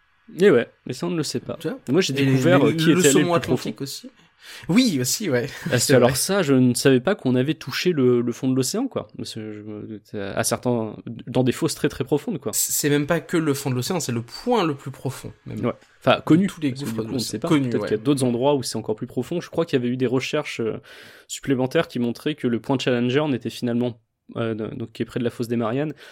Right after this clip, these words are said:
Speaker 1: n'était finalement pas le point, euh, ne serait peut-être pas le point le plus, euh, profond des océans, qu'il y aurait quelque chose à trois cents kilomètres de là qui serait encore plus profond, et où on n'est pas allé.
Speaker 2: D'accord.
Speaker 1: Donc ouais, non, les océans, c'est, euh,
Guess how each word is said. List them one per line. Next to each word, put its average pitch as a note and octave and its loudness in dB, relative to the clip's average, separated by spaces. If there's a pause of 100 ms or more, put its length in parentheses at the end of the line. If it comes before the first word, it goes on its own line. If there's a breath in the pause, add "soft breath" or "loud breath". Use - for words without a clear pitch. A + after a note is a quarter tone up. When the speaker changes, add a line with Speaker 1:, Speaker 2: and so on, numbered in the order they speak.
(240 loud breath)
Speaker 1:
n'était A#2+ -2
finalement B2+ 0
pas D#3 2
le B2 2
point, C#3+ -2
euh, A2 -2
ne A2+ -2
serait C#3+ 0
peut-être C#3 -2
pas D3 0
le C3 2
point C#3 -4
le B2+ 0
plus, A#2 -10
euh, A2 -6
profond B2 -8 (100)
des A#2 -4
océans, A#2 -4
qu'il - -12
y - 2
aurait A2+ 2
quelque B2+ -2
chose D#3 0
à C3+ 0
trois - -2
cents C#3+ -2
kilomètres C3+ 0
de C3 2
là C3+ 2
qui - -6
serait - -8
encore C3+ -2
plus C#3 -12
profond, - -6 (400 soft breath)
et A#2 -2
où A#2 -4
on A#2 -2
n'est A#2 0
pas A#2 -4
allé. B2+ -2
Speaker 2:
D'accord. - -10
Speaker 1:
Donc A#2+ -4
ouais, D3+ 8
non, B2 4
les A#2 0
océans, C3+ 2
c'est, A#2 -2
euh, G#2+ -6